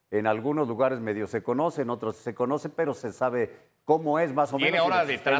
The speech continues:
Speaker 2: un
Speaker 1: existencia.
Speaker 2: respaldo de una plataforma
Speaker 1: Ah.
Speaker 2: importantísima que
Speaker 1: Pues sí.
Speaker 2: permite que la liga se
Speaker 1: Ah,
Speaker 2: vea
Speaker 1: pues,
Speaker 2: y se consuma
Speaker 1: la
Speaker 2: en un montón de
Speaker 1: verdad.
Speaker 2: países,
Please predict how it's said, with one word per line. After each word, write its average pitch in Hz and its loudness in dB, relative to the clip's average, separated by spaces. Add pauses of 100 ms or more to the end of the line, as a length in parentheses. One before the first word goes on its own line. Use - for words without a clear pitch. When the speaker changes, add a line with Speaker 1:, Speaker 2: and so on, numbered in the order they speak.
Speaker 2:
un 180 -2
Speaker 1:
existencia. 160 2
Speaker 2:
respaldo 139 0
de 139 -4
una 151 2
plataforma 131 0
Speaker 1:
Ah. 120 2
Speaker 2:
importantísima 143 0
que - -6
Speaker 1:
Pues 104 -4
sí. 120 0
Speaker 2:
permite 131 0
que 139 0
la 107 2
liga 131 0
se - -6
Speaker 1:
Ah, 113 4
Speaker 2:
vea 131 4
Speaker 1:
pues, 160 -2
Speaker 2:
y 131 -6
se 107 -4
consuma 107 -2
Speaker 1:
la 151 2
Speaker 2:
en 135 0
un 135 0
montón 107 4
de 113 4
Speaker 1:
verdad. 110 -2
Speaker 2:
países, 165 -2